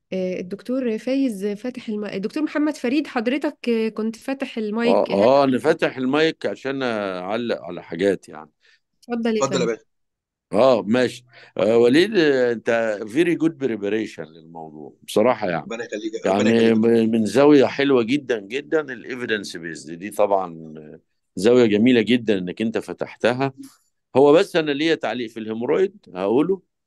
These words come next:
Speaker 2: إن
Speaker 3: اتفضل.
Speaker 2: الهيمورويد disease is a multidisciplinary disease. يعني اللي عايز يشتغل هيمورويد،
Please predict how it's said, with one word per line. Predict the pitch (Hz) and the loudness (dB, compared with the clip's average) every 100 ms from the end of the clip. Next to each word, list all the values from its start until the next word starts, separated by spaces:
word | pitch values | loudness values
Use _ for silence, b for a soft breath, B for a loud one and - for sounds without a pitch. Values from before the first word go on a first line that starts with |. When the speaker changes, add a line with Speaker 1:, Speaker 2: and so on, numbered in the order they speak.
| _ _ _ - | _ _ _ -10
Speaker 2:
إن | 107 | -6
Speaker 3:
اتفضل. | 107 107 113 | -2 0 2
Speaker 2:
الهيمورويد | 110 110 101 104 110 131 202 202 151 113 | 0 -2 -2 0 4 4 4 2 -2 -10
disease | 107 151 185 165 110 - - _ _ _ _ _ _ _ - | -8 -6 -6 -8 -14 -20 -20 _ _ _ _ _ _ _ -2
is | 113 104 | 0 2
a | 110 | 2
multidisciplinary | 160 185 - 123 151 - 123 110 98 95 | 2 2 0 0 0 -2 -4 -2 -4 -6
disease. | 85 80 85 67 - - - _ b b - | -12 -6 -6 -6 -10 -16 -18 _ b b 0
يعني | 95 | 2
اللي | 98 104 | 4 4
عايز | 139 | 4
يشتغل | 123 - 143 135 | 0 0 0 0
هيمورويد، | 107 101 113 135 131 | -2 -2 0 0 -2